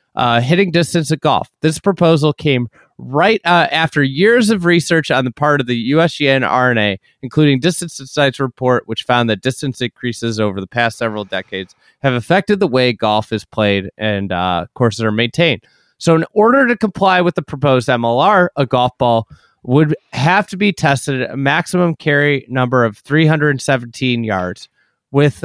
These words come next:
a tolerance of three yards at a hundred twenty-seven mile per hour clubhead speed, eleven degrees of launch,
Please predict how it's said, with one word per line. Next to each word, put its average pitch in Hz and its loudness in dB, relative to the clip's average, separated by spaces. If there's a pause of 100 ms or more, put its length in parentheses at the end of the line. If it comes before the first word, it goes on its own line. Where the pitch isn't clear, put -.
(100)
a 123 0
tolerance 147 0
of 120 -10
three 160 0
yards 127 2
at 120 0
a 117 2
hundred 139 0
twenty-seven 123 -2
mile 107 0
per 104 -4
hour 92 -2
clubhead 110 -4
speed, - -14 (540)
eleven 156 2
degrees 156 2
of 143 0
launch, 160 -2